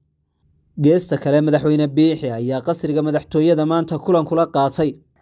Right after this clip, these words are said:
agaasimayaasha guud ee hay-adaha iyo wasaaradaha xukuumadda madaxweyne Biixi. Kulankaasi uu madaxweynuhu la yeeshay agaasimayaasha guud oo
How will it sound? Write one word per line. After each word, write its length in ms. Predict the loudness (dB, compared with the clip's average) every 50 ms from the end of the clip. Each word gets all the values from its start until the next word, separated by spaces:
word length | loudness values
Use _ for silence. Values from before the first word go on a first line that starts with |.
| _ _
agaasimayaasha 840 | -2 0 2 2 2 0 -2 0 2 2 2 2 2 0 -2 -2 -2
guud 340 | 0 0 0 2 2 0 0
ee 200 | 0 0 0 0
hay-adaha 760 | 0 0 0 2 2 2 2 2 2 2 0 0 -2 -6 -6 -4
iyo 200 | -4 -2 -2 -2
wasaaradaha 720 | -2 -4 -4 -4 -2 -2 0 0 0 0 2 0 0 -2 -2
xukuumadda 520 | -6 -6 -4 -2 -2 -2 -2 -2 0 -2 0
madaxweyne 420 | 0 -2 -2 -2 -2 -2 -2 -2
Biixi. 640 | -2 0 2 2 2 0 0 -2 -2 -2 -4 -6 -10 -14 _ _ _ _ _ _ _ _ _ _ _ _
Kulankaasi 840 | -2 2 2 2 2 0 -2 0 0 2 2 0 0 -2 -2 -2 -6 _ _ -20 _ _ _ _ _ _ _ _ _ _ _ _ _
uu 80 | -4 -2
madaxweynuhu 540 | 0 0 0 0 0 0 0 2 2 2
la 120 | 4 4 4
yeeshay 560 | 2 2 0 -2 -2 -2 0 0 2 2 2
agaasimayaasha 800 | 2 2 0 -2 -2 -2 -4 -2 0 0 0 0 0 -2 -4 -6
guud 420 | -4 -2 0 0 0 0 -2 -4 -12 _ _ _ _ _ _ _ _ -6
oo 100 | -6